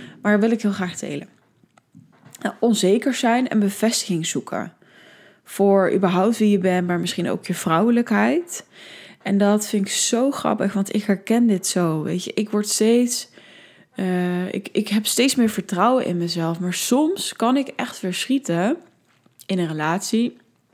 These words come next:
met, "Hey, hoe zie ik eruit? Hoe vind je me eruit zien?" En dan wil ik heel graag die bevestiging. En dat schijnt dus iets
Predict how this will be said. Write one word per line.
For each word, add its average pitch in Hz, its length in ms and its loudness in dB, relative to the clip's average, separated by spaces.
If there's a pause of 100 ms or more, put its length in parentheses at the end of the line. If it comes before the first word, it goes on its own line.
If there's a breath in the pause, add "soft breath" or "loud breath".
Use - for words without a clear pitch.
(400)
met, 202 300 0
"Hey, 196 560 4 (580 loud breath)
hoe 233 140 2
zie 262 140 2
ik - 60 -6
eruit? 180 880 0 (260 loud breath)
Hoe 202 120 -4
vind 240 180 4
je 240 80 4
me 247 60 2
eruit 175 340 0
zien?" 180 160 -4
En - 60 0
dan 202 80 4
wil 233 100 4
ik 226 120 0
heel 262 580 2
graag 247 460 -2
die 196 120 -4
bevestiging. 170 920 -6
En 175 160 -4
dat 233 220 0
schijnt - 360 -6
dus 226 180 -4
iets - 540 -4